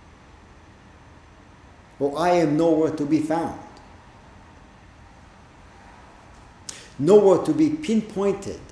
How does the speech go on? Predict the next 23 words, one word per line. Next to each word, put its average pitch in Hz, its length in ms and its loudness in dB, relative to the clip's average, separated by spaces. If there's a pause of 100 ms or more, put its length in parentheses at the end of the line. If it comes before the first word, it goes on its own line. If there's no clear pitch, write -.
or 139 240 -2
attached 156 500 -6
to 180 220 2
or 135 280 0 (2250)
tied 196 300 2
up 180 240 -2
to, - 120 -16 (1300)
conceptually 147 720 -6 (1300)
tied 101 220 -14
up - 220 -18
to. - 80 -20 (2250)
And 123 100 -10
again, 160 300 -2
conceptually 131 680 -4 (340)
not 151 280 0
being 147 200 0
tied 127 300 -4
up 143 220 0
to 123 120 -2
anything 139 440 -2
does 120 200 -2
not 135 300 -2
mean 120 460 -2